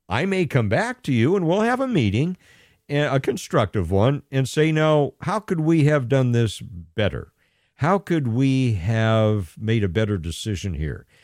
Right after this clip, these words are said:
How could it have worked out, uh, in, in a, in a better way?'" And I'll talk with them privately about that, but I, I always,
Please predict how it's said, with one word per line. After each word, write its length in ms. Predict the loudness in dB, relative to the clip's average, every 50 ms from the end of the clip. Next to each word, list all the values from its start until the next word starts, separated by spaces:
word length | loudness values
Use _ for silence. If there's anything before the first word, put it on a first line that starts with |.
| -20 -20 -20 _ _
How 180 | -6 -4 -4 -4
could 180 | -4 -2 -2
it 120 | -2 0 0
have 160 | 0 0 0
worked 380 | 0 0 0 0 -2 -2 -4
out, 640 | -2 0 2 2 2 2 2 0 0 -2 -6 -8 -6
uh, 280 | -4 -4 -2 -2 -4 -6 -6
in, 240 | -4 -4 -4 -4 -6
in 200 | -6 -6 -4 -2
a, 280 | -2 -2 -4 -4 -6 -6
in 140 | -6 -6 -6
a 60 | -6
better 360 | -4 -2 -2 -2 0 -2 -2
way?'" 420 | -2 -2 -2 -2 -2 -2 -6 -8 -14 _ _ _ _ _ _ -6
And 140 | -2 0
I'll 120 | 0 0 0
talk 280 | 0 -2 -2 -2 -2
with 140 | -2 0 2
them 160 | 2 2 0
privately 680 | -2 -4 -8 -6 -4 -4 -4 -4 -4 -4 -2 -2 0 0
about 420 | 0 -2 -2 -2 -2 -4 -4 -6
that, 320 | -6 -4 -4 -4 -6 -6 -6
but 120 | -4 -2
I, 380 | 0 2 2 2 2 2 0 -2
I 280 | -2 -4 -2 -2 -2
always, 800 | -2 -4 -4 -2 -2 -2 -2 -4 -6 -8 -10 -10 -12 -12 -14 -16